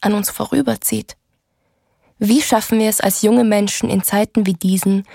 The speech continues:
unser persönliches kleines Glück zu finden und zu bewahren?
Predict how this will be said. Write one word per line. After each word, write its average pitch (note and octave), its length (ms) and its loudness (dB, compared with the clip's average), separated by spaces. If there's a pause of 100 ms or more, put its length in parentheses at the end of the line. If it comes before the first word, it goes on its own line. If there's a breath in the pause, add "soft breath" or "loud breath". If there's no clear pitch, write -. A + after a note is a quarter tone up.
(280 loud breath)
unser G#3 260 2
persönliches G#3+ 960 0
kleines G3+ 400 0
Glück - 460 -4
zu - 120 -6
finden G3+ 600 -2 (480)
und F#3+ 180 -2
zu G3+ 100 -4
bewahren? G3+ 480 -2